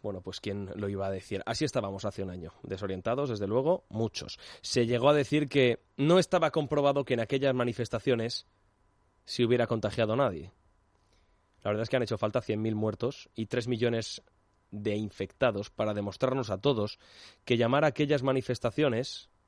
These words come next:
fue un inmenso error. De lo contrario, no estarían un año después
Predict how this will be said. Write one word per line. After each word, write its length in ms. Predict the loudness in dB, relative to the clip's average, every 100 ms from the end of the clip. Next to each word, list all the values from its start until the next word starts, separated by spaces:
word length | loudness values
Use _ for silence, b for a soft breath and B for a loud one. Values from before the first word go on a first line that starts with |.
| _ -2
fue 140 | 0
un 80 | 2
inmenso 360 | 0 -2 -2
error. 200 | -4 -4 -10 _ B B 0
De 80 | 2
lo 80 |
contrario, 340 | 4 4 4 6
no 80 | 4
estarían 320 | 4 4 4
un 80 | 4
año 140 | 2
después 520 | 2 2 0 0 -8